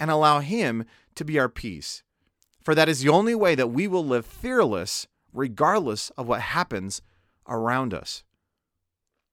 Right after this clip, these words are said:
He is our rock. He is our fortress. He is our refuge, for he is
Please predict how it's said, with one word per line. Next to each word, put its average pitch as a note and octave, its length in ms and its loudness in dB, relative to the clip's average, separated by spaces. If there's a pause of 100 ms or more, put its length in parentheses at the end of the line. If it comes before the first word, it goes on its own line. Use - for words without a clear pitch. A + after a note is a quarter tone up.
(360)
He D3 640 -6 (280)
is C#3 160 0
our A#2 160 4
rock. F#2+ 460 -8 (280)
He A#2 600 -4 (260)
is C3 140 -4
our A#2 140 2
fortress. - 600 -6 (140)
He F3+ 540 -4 (100)
is B2 180 -6
our B2 200 2
refuge, A2+ 720 -6 (420)
for - 140 -12
he D3 480 -8
is C3 380 -4